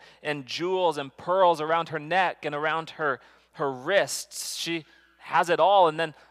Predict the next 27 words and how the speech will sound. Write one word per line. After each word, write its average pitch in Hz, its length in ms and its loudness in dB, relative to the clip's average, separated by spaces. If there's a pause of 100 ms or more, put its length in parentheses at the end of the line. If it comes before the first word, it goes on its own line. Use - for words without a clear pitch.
on 160 140 2
top 208 280 6
of 170 120 -6
what 175 200 0
she's 165 280 -8
wearing 175 300 2
on 160 220 -2
her 147 220 -8
body, 180 640 2 (240)
it 165 120 -12
says 180 180 0
she 190 140 -4
also 190 240 2
has 175 220 -2
this 151 280 -10
golden 185 480 -4 (280)
cup, - 460 -6 (140)
which 160 200 0 (220)
from 180 220 0
a 160 80 0
distance 175 500 -2
looks - 260 -4
like 151 280 -2 (160)
beautiful, 156 640 -6
rich, 170 420 -2
right? 160 280 -2
Golden 185 460 -4